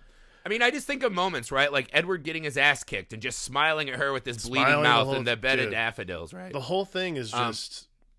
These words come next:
Speaker 2: yeah. Like,
Speaker 1: fucking the witch and, I mean, everything.
Speaker 2: these emotional
Speaker 1: Him fighting
Speaker 2: moments.
Speaker 1: in, in the wars, it's just, like, it's just great.
Speaker 2: Yeah.
Speaker 1: When he co-, when he comes and he's behind the sheet and she thinks he's dead, I mean,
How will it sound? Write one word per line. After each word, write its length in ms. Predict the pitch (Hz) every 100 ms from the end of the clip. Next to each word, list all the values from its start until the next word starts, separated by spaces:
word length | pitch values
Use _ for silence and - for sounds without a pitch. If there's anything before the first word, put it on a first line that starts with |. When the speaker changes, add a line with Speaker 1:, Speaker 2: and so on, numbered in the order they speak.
| _ _ _ _ -
Speaker 2:
yeah. 120 | 123 - _ _ -
Like, 180 | 147 135
Speaker 1:
fucking 200 | 123 90
the 100 | 90
witch 500 | 104 190 190 151 139
and, 200 | 123 120 -
I 60 |
mean, 160 | 151 156 _ 151
everything. 840 | 196 220 170 139 - 92 78 73 _
Speaker 2:
these 160 | - 151
emotional 560 | 165 147 170 185 185 165
Speaker 1:
Him 60 |
fighting 260 | 175 180 170
Speaker 2:
moments. 320 | 165 156 -
Speaker 1:
in, 60 | 151
in 60 |
the 100 | 151
wars, 460 | 127 180 202 156 110
it's 100 | 117
just, 220 | 170 -
like, 180 | 135 107
it's 140 | 127
just 240 | - 196 107
great. 340 | 98 117 127 _ _
Speaker 2:
Yeah. 140 | 85 _ _ _ _ _ _ _ _ _ _ _
Speaker 1:
When 140 | 143
he 160 | 156 190
co-, 220 | - 180
when 100 | 160
he 160 | 147 190
comes 340 | - 190 180
and 120 | 156
he's 100 | 160
behind 380 | 139 135 160 165
the 60 | 131
sheet 420 | - 185 175 127
and 80 | 110
she 160 | 156
thinks 240 | 147 156 -
he's 180 | 107 95
dead, 480 | - 190 180 120
I 120 | 107 123
mean, 320 | 147 135